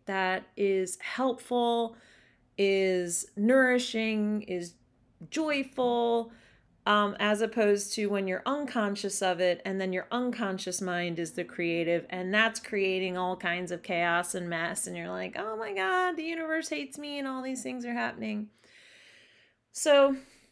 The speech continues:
part of coming back to the podcast is, you know,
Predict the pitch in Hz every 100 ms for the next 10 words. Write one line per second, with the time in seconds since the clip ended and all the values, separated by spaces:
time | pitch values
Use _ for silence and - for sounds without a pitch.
0 | _ - 302 339 359 320 294 285 269 269
1 | 233 233 349 359 - 262 269 - 240 226
2 | 226 - _ _ _ _ _ _ _ _
3 | _ _ _ _ _ _ - - _ _
4 | _ _ _ - 320 339 277 269 254